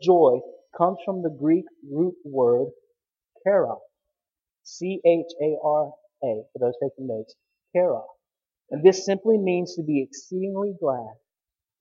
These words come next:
or rejoice, to find delight. But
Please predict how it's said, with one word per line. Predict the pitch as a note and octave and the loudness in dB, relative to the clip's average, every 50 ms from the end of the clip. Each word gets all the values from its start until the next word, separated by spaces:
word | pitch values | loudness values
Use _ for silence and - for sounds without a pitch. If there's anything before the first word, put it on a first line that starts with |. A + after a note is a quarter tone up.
| _ _ _ _ _ _ _ _ - | _ _ _ _ _ _ _ _ -4
or | C3+ C3 C3+ | -2 0 0
rejoice, | C3 C3+ C3 C3 - - B2+ A2+ G2+ G2 _ - - _ _ _ _ _ _ _ _ _ _ _ _ _ _ _ _ _ | 0 -2 -6 -8 -10 -12 -12 -12 -12 -16 _ -20 -20 _ _ _ _ _ _ _ _ _ _ _ _ _ _ _ _ _
to | - D#3 - - | -8 -4 2 4
find | E3 D#3 D#3+ D#3+ D#3+ D3+ | 6 6 6 4 2 2
delight. | D#3 C#3+ C#3+ C3+ B2 B2 A#2+ G#2+ - _ _ _ - _ _ _ _ _ _ _ _ _ _ _ _ _ _ _ _ _ _ _ _ _ - | 2 4 4 4 4 2 0 -2 -8 _ _ _ -20 _ _ _ _ _ _ _ _ _ _ _ _ _ _ _ _ _ _ _ _ _ 0
But | F#3 | 0